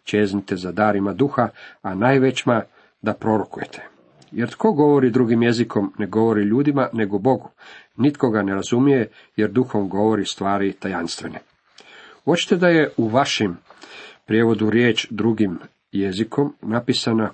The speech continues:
kurzivom, što znači da se ne pojavljuje u grčkom izvorniku.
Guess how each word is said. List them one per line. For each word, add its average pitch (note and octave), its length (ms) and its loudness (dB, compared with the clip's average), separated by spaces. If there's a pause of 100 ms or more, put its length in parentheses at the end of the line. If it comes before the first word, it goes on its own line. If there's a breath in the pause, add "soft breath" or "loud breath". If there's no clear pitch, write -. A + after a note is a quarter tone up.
kurzivom, A#2 800 0
što - 240 -2
znači C3+ 480 2
da A2+ 160 -2
se A2 200 -2
ne G#2+ 160 2
pojavljuje A#2+ 560 2
u A2+ 100 0
grčkom A2 500 -4
izvorniku. G2+ 640 -6